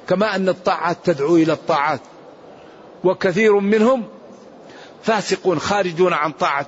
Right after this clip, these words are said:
الله. ثم بين خطورة الدنيا: "اعلموا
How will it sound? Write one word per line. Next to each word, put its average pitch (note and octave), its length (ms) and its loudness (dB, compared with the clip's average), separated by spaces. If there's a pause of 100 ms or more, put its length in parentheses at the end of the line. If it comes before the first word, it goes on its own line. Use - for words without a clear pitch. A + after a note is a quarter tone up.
الله. D#3+ 300 -2 (1200)
ثم G#3 260 0
بين G3 500 -2 (1300)
خطورة F3+ 680 0
الدنيا: C3+ 480 -2 (2750)
"اعلموا E3+ 480 0